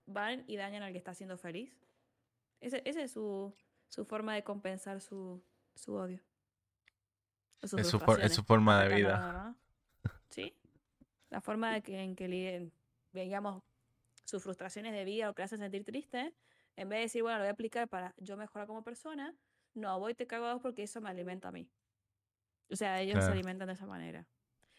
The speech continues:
Speaker 1: Pero la verdad es que yo no sé cómo una persona se podría ir a dormir tranquilamente después de haber hecho sentir mal a otra. Porque yo, a mí me pasa al revés. Yo siento que si ya, yo le hago bien a alguien, me voy a dormir bien.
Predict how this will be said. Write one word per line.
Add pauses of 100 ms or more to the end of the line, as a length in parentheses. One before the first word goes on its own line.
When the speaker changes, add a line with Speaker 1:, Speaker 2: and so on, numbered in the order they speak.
Speaker 1:
Pero
la
verdad
es
que
yo
no
sé
cómo
una
persona
se
podría
ir
a
dormir (420)
tranquilamente
después
de
haber
hecho
sentir
mal
a
otra.
Porque
yo, (140)
a
mí
me
pasa
al
revés. (600)
Yo
siento
que
si
ya, (140)
yo
le
hago
bien
a
alguien, (380)
me
voy
a
dormir
bien.